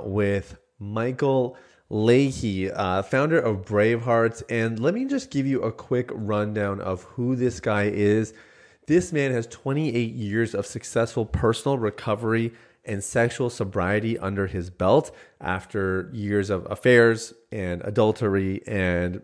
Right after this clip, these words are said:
uh, really a, a full, full-blown sex addiction. He has twenty-two years of full-time ministry helping sex addicts and betrayed partners.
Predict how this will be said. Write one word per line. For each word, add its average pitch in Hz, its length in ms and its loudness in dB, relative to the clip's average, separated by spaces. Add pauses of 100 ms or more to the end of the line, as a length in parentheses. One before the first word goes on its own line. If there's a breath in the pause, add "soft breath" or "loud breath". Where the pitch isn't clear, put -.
uh, 87 200 -2
really 87 260 0
a, 80 80 -4 (160)
a 120 100 -4
full, 107 440 2
full-blown 104 680 2
sex 107 320 -2
addiction. 98 480 -6 (480 loud breath)
He 135 120 0
has 135 100 2
twenty-two 170 340 0
years 151 160 4
of 131 80 -2
full-time 131 400 0
ministry 113 480 -2 (240 loud breath)
helping 120 300 -2
sex 113 360 -2
addicts 110 320 0
and 107 160 -6
betrayed 98 380 -2
partners. 131 480 0